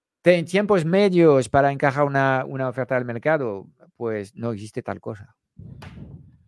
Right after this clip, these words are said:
Tardarás el tiempo que haga falta para que, hasta que tú seas capaz de mantener conversaciones con el mercado, escuchar lo que dice el mercado y, eh,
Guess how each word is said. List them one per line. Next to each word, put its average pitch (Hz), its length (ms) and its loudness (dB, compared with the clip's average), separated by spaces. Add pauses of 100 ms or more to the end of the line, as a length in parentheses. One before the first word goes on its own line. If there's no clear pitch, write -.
(640)
Tardarás 135 360 2
el 120 100 -4
tiempo 131 280 -6
que 120 100 -2
haga 110 280 0
falta 147 360 -2
para 127 260 0
que, 107 540 -4
hasta 123 300 -4
que 117 120 -6
tú 165 180 -6
seas 104 300 -6
capaz 131 400 -4
de 98 220 -8
mantener 101 500 -8
conversaciones 131 840 -10
con 135 160 -8
el 113 80 -8
mercado, 113 420 -4
escuchar 131 480 -4
lo 170 100 -2
que 143 120 -8
dice 113 240 -10
el 107 60 -10
mercado 107 500 -6
y, 139 240 -2
eh, 113 320 -2